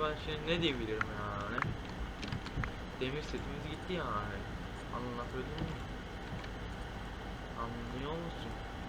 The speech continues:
İşte. Böyle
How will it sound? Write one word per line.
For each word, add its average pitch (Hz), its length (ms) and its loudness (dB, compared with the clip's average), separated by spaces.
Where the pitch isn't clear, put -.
İşte. - 260 -2
Böyle 143 260 6